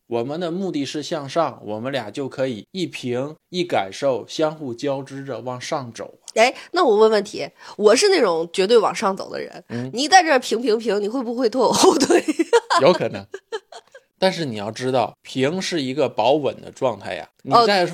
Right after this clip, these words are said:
Speaker 1: 往上走的时候，我平平平，你看起来是我拖了你的后腿。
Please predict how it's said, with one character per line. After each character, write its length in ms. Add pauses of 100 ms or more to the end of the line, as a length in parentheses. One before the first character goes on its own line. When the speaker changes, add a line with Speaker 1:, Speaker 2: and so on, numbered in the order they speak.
(140)
Speaker 1:
往 180
上 280
走 180
的 100
时 220
候， 340
我 160
平 300
平 180
平， 300
你 160
看 300
起 180
来 260
是 200
我 260
拖 240
了 120
你 120
的 100
后 240
腿。 280